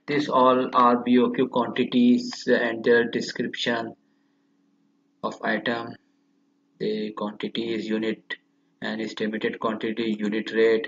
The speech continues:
and like, likewise that all are things which is shown in B O Q of irrigation distribution system.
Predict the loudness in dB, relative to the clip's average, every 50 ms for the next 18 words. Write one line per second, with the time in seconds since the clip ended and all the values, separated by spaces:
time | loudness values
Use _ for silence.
0 | -8 -8 -8 -8 -6 -6 -6 -6 -6 -6 -8 _ _ _ _ _ _ _ _ -4
1 | -4 -4 -4 -4 -4 -2 -2 -4 -4 -6 -4 -4 -4 -4 -6 -6 -2 0 2 2
2 | 2 0 -2 -4 -4 -4 -6 -8 -8 -8 -10 -16 _ _ _ _ _ _ _ _
3 | _ _ _ _ _ _ _ _ _ _ _ _ _ -6 -4 0 2 2 2 2
4 | -2 -4 -6 -8 -10 -14 -16 -18 -20 _ _ -2 0 0 0 0 0 -2 -2 -2
5 | -2 -2 0 2 2 2 0 -2 -8 _ -6 -6 -4 -4 -4 -4 -4 -4 -4 -6
6 | -10 -14 _ _ _ _ _ _ _ _ _ _ _ _ _ -4 -2 -2 -2 0
7 | 2 2 2 2 0 -2 -2 -2 -2 -4 -4 -4 -6 -4 -2 0 0 0 0 0
8 | -2 -4 -4 -6 -8 _ -8 -8 -8 -8 -6 -6 -4 -4 -4